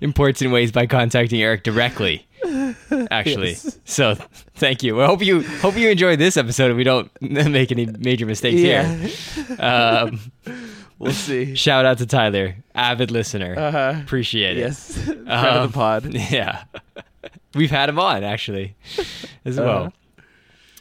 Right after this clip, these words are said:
Speaker 1: Anyway, um,
Speaker 2: <laughs>
Speaker 1: let's, let's, let's start by just talking about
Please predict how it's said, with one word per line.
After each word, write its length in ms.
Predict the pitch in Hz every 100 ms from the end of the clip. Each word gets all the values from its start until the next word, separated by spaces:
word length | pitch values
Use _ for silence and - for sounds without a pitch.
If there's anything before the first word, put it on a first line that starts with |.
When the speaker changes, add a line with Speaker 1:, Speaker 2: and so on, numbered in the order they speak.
| _ -
Speaker 1:
Anyway, 460 | 165 180 123 104 87 - - - -
um, 720 | 127 123 123 123 123 123 117 120 -
Speaker 2:
<laughs> 220 | 370 120 104
Speaker 1:
let's, 540 | 147 180 - - - - - - - -
let's, 440 | 147 165 - - -
let's 180 | 147 151
start 320 | - 170 160
by 140 | 139 139
just 200 | 135 -
talking 260 | 135 123 123
about 540 | 113 110 110 -